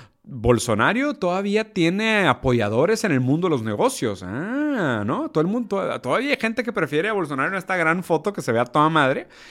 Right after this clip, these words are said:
anti el Lula, ¿no? Anti el, el lado, del lado izquierdo de Lula.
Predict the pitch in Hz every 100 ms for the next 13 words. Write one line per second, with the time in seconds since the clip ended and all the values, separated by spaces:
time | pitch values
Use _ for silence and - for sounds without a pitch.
0 | - - 139 135 - 127 127 127 120 120
1 | 143 131 98 87 131 202 139 107 113 107
2 | 107 101 110 131 127 117 110 107 123 -
3 | 131 123 120 107 101